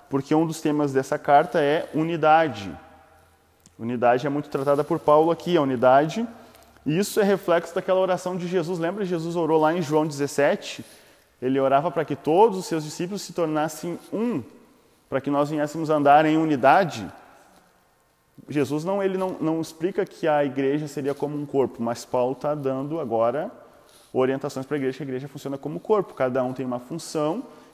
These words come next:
e todos contribuem para um propósito único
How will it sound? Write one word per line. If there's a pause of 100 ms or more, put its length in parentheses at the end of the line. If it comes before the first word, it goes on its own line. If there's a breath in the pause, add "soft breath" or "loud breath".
e
todos
contribuem
para
um
propósito
único